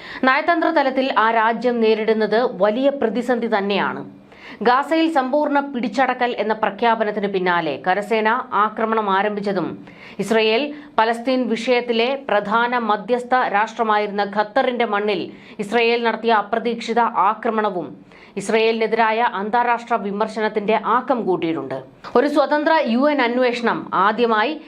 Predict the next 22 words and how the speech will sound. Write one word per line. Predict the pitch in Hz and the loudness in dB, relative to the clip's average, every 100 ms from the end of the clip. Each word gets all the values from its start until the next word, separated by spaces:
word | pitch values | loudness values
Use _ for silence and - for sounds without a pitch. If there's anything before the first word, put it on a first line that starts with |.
| - | -8
ഇസ്രയേൽ | 220 226 285 294 285 | -4 2 2 4 2
ഗാസയിൽ | 226 214 247 277 269 | 2 2 0 0 0
വംശഹത്യ | 226 214 226 247 247 247 247 | 0 -2 -2 -2 -2 -2 0
നടത്തുകയാണ് | 220 220 240 226 208 208 226 | 0 0 0 2 2 2 0
എന്ന | 233 202 214 | 0 0 0
നിഗമനത്തിൽ | 202 196 226 233 233 233 220 | 0 0 2 0 0 -2 -2
എത്തിച്ചേർന്നത് | 190 247 - 214 208 202 190 139 - - - | -2 -2 0 0 0 0 0 -2 -6 -6 -2
അവർക്ക് | 294 233 233 240 311 320 - | 2 0 2 2 2 -2 -4
വലിയ | 190 214 262 285 - | 0 2 2 2 2
ഒരു | 233 | 2
തിരിച്ചടി | 233 269 269 277 254 247 | 2 -2 -2 0 0 0
തന്നെയാണ്. | 240 240 180 135 139 - - - - - | -2 0 -2 -4 -8 -18 -20 -20 -20 -4
പിന്നാലെ | 226 226 247 247 269 | 0 2 2 2 0
മറ്റു | 226 233 | 0 0
മനുഷ്യാവകാശ | 254 233 233 262 247 247 247 | -2 -2 0 2 2 0 0
ഗ്രൂപ്പുകളും | 247 196 220 233 220 220 247 247 | -4 -4 -4 -2 0 2 0 0
വിദഗ്ധരും | 214 233 226 226 190 143 - - | 2 2 2 0 -2 -8 -12 -4
ഈ | 240 262 | -2 0
കണ്ടെത്തലിനെ | 240 233 214 269 247 247 | 0 0 0 -2 -2 -4
പിന്തുണച്ച് | 247 226 226 233 233 240 | -2 -2 0 0 0 0
രംഗത്തെത്തുകയും | 233 233 254 240 233 226 190 | 0 0 -2 -2 0 0 0
ചെയ്തു. | 160 147 139 | -2 -4 -6